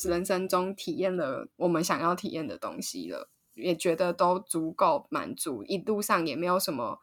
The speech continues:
待解决的什么遗憾问题，blah blah blah，就是觉得现在的状况都是很好的，所以现在离开不会有遗憾，那所以就会，也会希望说爱我们的人也可以相信我们没有遗憾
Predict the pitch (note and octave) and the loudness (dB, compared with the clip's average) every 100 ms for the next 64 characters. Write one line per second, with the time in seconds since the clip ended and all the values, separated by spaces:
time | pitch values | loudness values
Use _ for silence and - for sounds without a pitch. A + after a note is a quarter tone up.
0 | - - G#3 F3 D#3+ B2 - D3 D#3+ D#3 | -6 6 6 6 2 0 -2 -2 -2 -2
1 | D#3 - D#3 G3 G3+ E3+ F#3 E3 E3+ - | -6 -4 -6 0 2 4 4 2 0 -4
2 | - - B2+ - G2+ G#2 C2+ - F3+ E3+ | -6 -2 -2 -2 -4 -4 -4 -4 -2 -2
3 | - - F3 F#3+ G#3 A3 F#3 E3 F3 F3+ | -2 0 6 6 6 2 2 2 2 2
4 | F#3+ D#3+ E3 F3 D#3 F3 F3+ F3+ F3+ - | 2 0 -2 -2 -4 -4 -8 -4 -4 -4
5 | - - - _ _ _ _ - F#3+ F3 | -8 -12 -14 _ _ _ _ -4 0 2
6 | E3+ - - G#3+ A3 G3 E3+ F#3+ F3 F3 | 0 -2 0 2 4 2 0 0 0 0
7 | F3 G3+ F#3+ B2 - - _ _ - D#3+ | 0 0 0 0 -4 -14 _ _ -6 -4
8 | F3+ G3 A2 A3+ - _ _ _ A#3+ A3+ | -2 -4 -4 -8 -16 _ _ _ 0 2
9 | A3 E3+ D#3+ F#3+ F3+ D#3+ F#3+ F3 - E3 | 4 2 2 2 2 2 0 0 2 2
10 | E3 F3 E3+ E3+ - - E3+ B2 G2+ - | 2 0 -4 -4 -4 -4 -2 -2 -6 -6
11 | A#2 E2+ D#2+ E2 G2+ - E3 E3 - _ | -6 -4 -6 -6 -6 -2 -2 -2 -10 _
12 | _ - G#3 G#3+ A#3+ G#3 E3 C#3 C3 - | _ -2 0 2 2 2 2 0 -2 -2
13 | E3+ - F3 F#3 F#3+ - | -4 -4 -6 -4 -4 -6